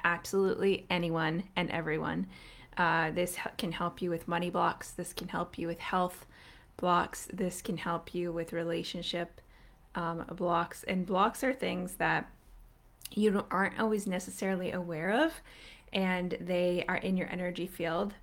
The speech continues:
sometimes as a result of things that have happened to you in your human experience in this lifetime, and sometimes we take them on from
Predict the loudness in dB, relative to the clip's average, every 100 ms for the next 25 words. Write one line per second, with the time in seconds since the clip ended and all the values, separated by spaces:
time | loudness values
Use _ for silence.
0 | -16 -6 4 6 4 2 0 2 0 -2
1 | 0 0 0 -2 -2 2 2 0 -6 -4
2 | -2 2 2 2 0 0 -2 -4 -6 -4
3 | -2 2 2 2 2 2 0 0 0 0
4 | -2 -6 -2 -2 0 -2 0 -2 0 0
5 | 2 0 0 -2 -10 -20 -18 -4 0 0
6 | 0 -2 0 0 0 -4 -4 -4 -4 -4
7 | 0 0 -2 -6 -2 0 2 -2 -6